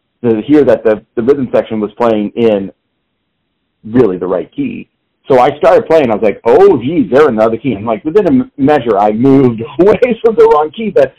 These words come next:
but it was, like, one of those things that you have to be, you have to be on your toes at all times when you're in a group performance, because you just don't, you don't know what will happen. And you have to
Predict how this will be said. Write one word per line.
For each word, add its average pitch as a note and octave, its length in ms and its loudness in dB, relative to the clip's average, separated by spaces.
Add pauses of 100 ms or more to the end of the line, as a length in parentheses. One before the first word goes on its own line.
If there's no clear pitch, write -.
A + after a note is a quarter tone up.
(240)
but D3+ 100 2
it C3+ 80 0
was, B2+ 140 0
like, C3+ 180 0
one C3+ 120 -4
of C3 80 -4
those A#2 240 0
things D#3+ 220 -6
that - 160 -2 (300)
you D#3+ 80 -6
have E3+ 300 -4
to E3+ 60 -6
be, C3 320 -4 (280)
you D3+ 100 -8
have E3+ 180 -6
to D#3+ 80 -8
be D#3+ 100 0
on C3+ 160 0
your A2+ 180 -6
toes D#3+ 260 2
at G#2 60 -2
all G#2 180 0
times D3 400 -4
when A2 120 -2
you're G#2+ 180 -4 (260)
in C3 120 -4
a A2+ 60 0
group A#2 320 -4
performance, B2 580 -4 (380)
because C3+ 200 -12
you C3+ 160 -8
just B2+ 140 -14
don't, C#3 240 -2 (160)
you - 80 -20
don't C#3 260 -6
know A3 220 -6
what - 320 -8
will F#2+ 140 -14
happen. - 500 -20 (640)
And D3 120 0
you D#3+ 80 2
have F#3+ 180 2
to D#3 140 -12